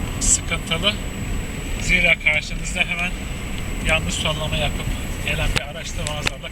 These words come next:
kafa kafaya gelebilirsiniz. Eski yoldan devam ediyoruz. Burası Balıklava Koyu. Karşıdaki Balıklava Köyü.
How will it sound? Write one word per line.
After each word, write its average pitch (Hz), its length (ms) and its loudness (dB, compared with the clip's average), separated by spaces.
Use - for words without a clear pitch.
kafa 254 180 -4
kafaya 160 300 -6
gelebilirsiniz. - 1120 -8
Eski 160 280 2
yoldan 156 360 0
devam 170 340 0
ediyoruz. - 760 0
Burası 180 400 0
Balıklava 175 540 2
Koyu. 160 260 2
Karşıdaki 165 680 2
Balıklava 170 500 -4
Köyü. 156 440 2